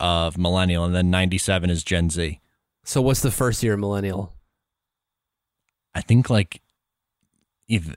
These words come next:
Speaker 1: like, between eighty-three, eighty-four, eighty-five, somewhere in that range.
Speaker 2: Damn it. Uh, yeah, I'm eighty-four.
Speaker 1: I'm pretty sure you're a millennial, technically.
Speaker 2: Anyways, that's gross. I just threw up in my mouth a little bit. Let me drink something to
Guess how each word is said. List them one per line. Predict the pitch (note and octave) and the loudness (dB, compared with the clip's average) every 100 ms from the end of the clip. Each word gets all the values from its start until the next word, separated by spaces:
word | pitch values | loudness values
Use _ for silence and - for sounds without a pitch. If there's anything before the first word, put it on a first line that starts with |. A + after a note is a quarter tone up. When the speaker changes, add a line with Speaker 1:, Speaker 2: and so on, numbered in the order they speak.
| - | -4
Speaker 1:
like, | F#2+ E2+ | -4 -2
between | G#2 - F#2+ - | -2 0 0 2
eighty-three, | G2 G2 - G2 G2+ | 2 2 0 2 2
eighty-four, | G2 F#2 - G2 G2 | 2 0 -2 0 2
eighty-five, | F2+ - F2 G#2+ A2 | 0 0 0 2 2
somewhere | G2+ F#2 | 4 4
in | |
that | F2+ F#2 | 2 2
range. | G#2 A#2+ B2 - | 2 0 -2 -4
Speaker 2:
Damn | E3+ F#3+ | -2 0
it. | G2+ - - | -2 -8 -6
Uh, | C3 | 0
yeah, | B2 | 0
I'm | A2 | 0
eighty-four. | A2 G2+ - F#2 F#2 - _ _ _ _ _ - | -2 -4 -6 -6 -8 -14 _ _ _ _ _ 0
Speaker 1:
I'm | G#2 | 2
pretty | B2 B2 | 4 4
sure | A2 A#2+ | 2 2
you're | G2+ | 2
a | F2+ | 0
millennial, | F2 E2 C#2+ - - | -2 -4 -8 -14 -6
technically. | G2 F2+ C3 | -6 -4 -2
Speaker 2:
Anyways, | A2 F2+ F2+ - - | -2 -2 -8 -8 -2
that's | D3+ - | -2 0
gross. | A2+ G2 F#2 | -2 -2 -2
I | A#2 | -2
just | A#2 | -2
threw | B2 A2 | -2 -2
up | G2+ | -2
in | |
my | G2 | -4
mouth | F#2+ F#2 F#2 | -4 -6 -6
a | |
little | G2 F#2 | -10 -10
bit. | G2+ G3+ | -4 -2
Let | G3 | 0
me | |
drink | G3+ G#3 G#3 | -2 -2 -2
something | F#3+ - F#3+ | -4 -2 -4
to | - F#2 | -4 -10